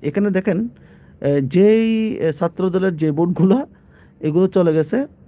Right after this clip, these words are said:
এ, আম্মারের খাতায়। জিএস পদপ্রার্থীর যে ছাত্রদলের যে ভোটগুলো ছিল, এখানে শিবিরের ভোট শিবিরের কাছে আছে।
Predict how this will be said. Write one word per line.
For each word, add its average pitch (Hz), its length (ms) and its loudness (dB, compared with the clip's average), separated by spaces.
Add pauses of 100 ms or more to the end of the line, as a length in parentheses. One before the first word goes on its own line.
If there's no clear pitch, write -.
(260)
এ, 135 300 0
আম্মারের 175 600 2
খাতায়। 131 360 -8 (200)
জিএস 165 320 2 (140)
পদপ্রার্থীর 151 800 -4 (600)
যে 139 200 2
ছাত্রদলের 175 580 -2
যে 151 140 2
ভোটগুলো 156 400 0
ছিল, 123 180 -6 (840)
এখানে 190 260 0
শিবিরের 208 500 2
ভোট 214 200 -2 (520)
শিবিরের 185 480 -2
কাছে 151 360 -2
আছে। 117 280 -8